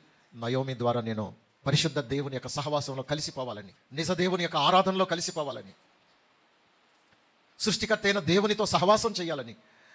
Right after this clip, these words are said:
ఆమె తనకున్నటువంటి భవిష్యత్తుని కాదనుకుని తన్ను తాను సమర్పించుకుని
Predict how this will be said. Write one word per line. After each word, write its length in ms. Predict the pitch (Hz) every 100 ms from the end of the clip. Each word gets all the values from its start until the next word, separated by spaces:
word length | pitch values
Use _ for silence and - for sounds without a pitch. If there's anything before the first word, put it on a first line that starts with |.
| - 139
ఆమె 200 | 156 139
తనకున్నటువంటి 560 | 147 143 170 165 143
భవిష్యత్తుని 640 | 113 156 208 202 - 120 - _ _ _ _ _ _ _ -
కాదనుకుని 520 | 143 160 156 147 165 _ _
తన్ను 160 | 147 143
తాను 280 | - 151 156
సమర్పించుకుని 720 | - 156 - 135 - 123 107